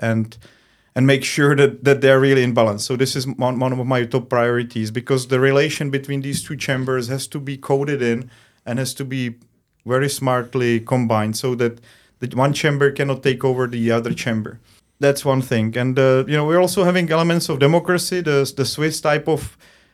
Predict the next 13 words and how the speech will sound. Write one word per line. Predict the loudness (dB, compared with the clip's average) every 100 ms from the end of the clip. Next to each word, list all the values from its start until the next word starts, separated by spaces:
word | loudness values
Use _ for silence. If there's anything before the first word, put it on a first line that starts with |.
| _
public | 2 2 0 0
veto. | 0 4 4 4
So | 2 -2 2
majority | 2 2 -2 -2 -4
of | -4
society | -6 0 0 2 0
can | 0 0
veto | 0 0 0 2
any | 0 2
decision | 0 -2 -2 0 0 -2 -10 -20 _ _ -12
by | -2 2 2 2
the | 0
Congress. | 0 0 2 2 0 -6